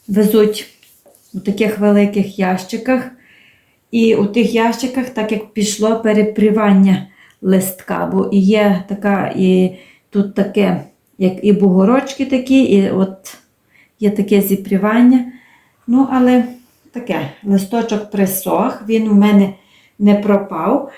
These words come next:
але вже два листочки скинув. Так як я пересаджувала один листочок, я зняла.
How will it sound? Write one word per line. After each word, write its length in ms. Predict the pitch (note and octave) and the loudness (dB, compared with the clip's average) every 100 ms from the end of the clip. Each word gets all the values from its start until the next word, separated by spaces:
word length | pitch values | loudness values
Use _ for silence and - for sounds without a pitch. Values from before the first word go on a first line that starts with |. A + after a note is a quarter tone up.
| - _ | -20 _
але 600 | G3 F#3+ F#3+ G3+ G3+ G3+ G3+ - - F#3+ | -4 0 2 4 2 0 -6 -18 -12 -8
вже 260 | G3 C4+ | -2 -2
два 280 | G#3+ G3+ A#3 | -2 -2 0
листочки 680 | A#3+ G3+ - G#3+ A3 - G#3 | -2 -4 -4 -4 -4 -6 -6
скинув. 600 | - - G3 F#3+ F#3+ - | -6 -2 0 2 -2 -2
Так 180 | G3 | -4
як 120 | G3 G3 | -2 -4
я 80 | |
пересаджувала 840 | G3 G3 F#3+ - B3 C4+ C#4+ C#4+ D4 | -2 -2 -2 -4 -4 -2 0 2 2
один 300 | D4 C#4+ C#4 | 2 4 4
листочок, 640 | C#4 - C#4+ C#4+ C#4+ - - - - _ | 2 0 -2 -2 -6 -8 -18 -20 -20 _
я 160 | B3+ B3+ | -2 0
зняла. 560 | C4 C4+ C4+ C4+ C4 | 2 2 2 -2 -6